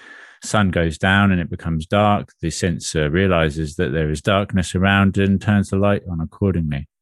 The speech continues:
I have not actually delved into the depth of the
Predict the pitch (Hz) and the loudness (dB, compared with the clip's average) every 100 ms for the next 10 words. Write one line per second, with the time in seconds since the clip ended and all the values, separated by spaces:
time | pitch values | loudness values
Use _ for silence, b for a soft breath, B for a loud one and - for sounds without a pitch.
0 | _ _ _ _ _ _ _ _ - B | _ _ _ _ _ _ _ _ -20 B
1 | B _ 95 92 98 87 90 - 76 85 | B _ 0 2 2 2 0 -2 -2 0
2 | 82 69 82 73 78 73 95 - - - | 0 0 -4 -4 -4 -2 -2 -4 -16 -6
3 | 90 82 80 87 85 80 78 | -2 -2 -4 -4 -2 0 -2